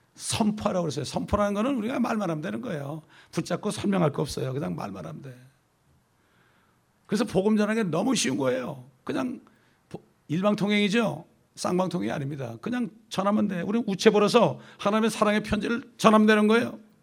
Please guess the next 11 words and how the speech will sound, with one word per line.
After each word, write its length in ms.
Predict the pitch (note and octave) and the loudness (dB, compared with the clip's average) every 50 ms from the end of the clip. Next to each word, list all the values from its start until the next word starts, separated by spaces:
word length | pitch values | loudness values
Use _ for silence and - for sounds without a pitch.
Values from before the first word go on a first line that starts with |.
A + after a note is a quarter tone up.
| _ _ _ _ _ _ _ _ _ _ _ _ - | _ _ _ _ _ _ _ _ _ _ _ _ 2
예수 320 | E3+ A3 B3+ C4 E3+ B3 C4 | 4 4 6 6 4 4 2
그리스도가 400 | B3+ B3+ A#3 - A#3+ A#3+ B3+ B3 | 2 2 2 6 6 8 8 8
하나님이 560 | - G#3+ A3+ A#3 A#3 B3 C4 B3 F#3 B2+ - - - - - - _ _ _ | 6 6 6 6 6 6 6 6 4 4 0 -4 -18 -20 -20 -20 _ _ _
당신 400 | - - G3 A#3 B3 F#3 B3+ B3 | -2 0 2 4 4 6 4 4
때문에 460 | A#3+ A3+ A#3 A3+ A#3+ B3+ B3+ A#3 F#3+ - | 6 6 6 6 6 6 6 4 4 2
당신의 420 | - - A3+ F#3+ A3+ A#3 A#3+ A3+ | 2 2 2 4 6 6 4 6
죄를 260 | A3 G#3+ G#3 G#3+ A3 | 8 8 8 8 10
위해 120 | G#3+ A3+ A3 | 8 6 6
죽으시고 500 | - A#3 F#3+ G#3+ G#3 G#3+ G3 A#3 A3+ G#3 | 4 2 2 2 2 4 6 6 6 6
장사되실 540 | G#3+ G3 G#3+ G3 G#3 G3 F#3 F#3 G3 F#3+ | 6 4 4 4 2 2 2 0 -2 -2
때가 400 | - G3+ G3+ A3+ A#3+ G#3 E3+ - | -2 0 4 6 8 6 6 4